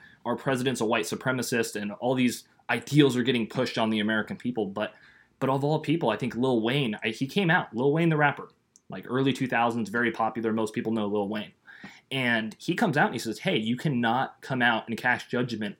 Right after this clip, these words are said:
on the whole police organization across the United States for one person's actions." And don't get me wrong, there have been many, many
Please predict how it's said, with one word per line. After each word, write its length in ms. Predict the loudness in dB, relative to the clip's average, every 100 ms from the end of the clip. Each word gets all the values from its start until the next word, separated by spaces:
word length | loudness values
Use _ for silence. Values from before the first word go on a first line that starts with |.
| -10
on 300 | -6 -6 -6
the 120 | -2 -4
whole 360 | -2 2 4 4
police 580 | 2 -4 0 2 0 -4 -12 _ _
organization 680 | 0 2 2 2 2 0 -4
across 440 | -4 -4 -4 -6 -16 -14
the 140 | -4
United 340 | -2 0 -2
States 420 | -4 -4 -4 -6 -14 -20 _ _
for 180 | 2 2
one 380 | 2 0 0 -2
person's 480 | -2 -2 -2 -4 -2
actions." 380 | -4 -2 -6 -4
And 260 | -2 -2 -6 -14 -8
don't 180 | 0 2
get 120 | 2
me 100 | 2
wrong, 320 | 0 0 -2 -2
there 160 | 0
have 120 | 2
been 340 | 0 0 0 0
many, 260 | 0 0
many 380 | 2 0 0 -4